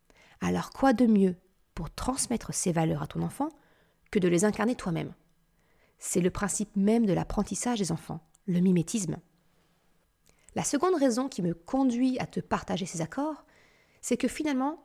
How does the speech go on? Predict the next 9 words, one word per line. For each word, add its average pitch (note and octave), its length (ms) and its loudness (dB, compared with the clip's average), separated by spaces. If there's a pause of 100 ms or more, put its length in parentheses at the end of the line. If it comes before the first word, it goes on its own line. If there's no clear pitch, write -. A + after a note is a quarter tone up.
(240)
les F3 340 4
appliquer C4+ 500 0 (640)
permettront C#4 520 2
à E3 60 0
ton C4 200 -2
enfant A#3+ 460 -4 (100)
de F#3 100 -2
se - 160 -2
construire D#4 640 -4